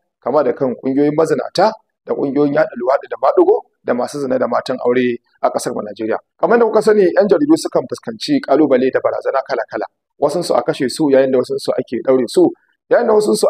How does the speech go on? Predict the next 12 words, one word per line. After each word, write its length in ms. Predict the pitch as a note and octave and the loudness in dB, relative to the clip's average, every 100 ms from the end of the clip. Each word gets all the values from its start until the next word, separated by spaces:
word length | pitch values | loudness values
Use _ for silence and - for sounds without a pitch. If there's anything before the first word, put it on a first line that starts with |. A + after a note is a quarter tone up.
| - | 2
ake 400 | G3 F#3+ D#3+ - | 0 4 4 4
farauta 320 | D#3+ F#3 F3 | 0 2 0
su 140 | - | 0
dare 180 | C#3+ E3 E3 | 2 2 4
da 60 | D3+ | 4
rana, 240 | B2+ B2+ - _ _ _ | 4 2 -2 _ _ _
wasunsu 320 | C3+ E3+ D#3 | -8 -6 -6
kuma 240 | C#3 D3 C#3+ C3+ | -2 0 2 0
ake 240 | D3+ - A#2+ - | -2 -4 -6 2
ɓata 240 | C#3 C3 A2 | 0 0 -8
musu 160 | - | -10
suna, 380 | - D3 E3+ G3+ | -10 -2 2 0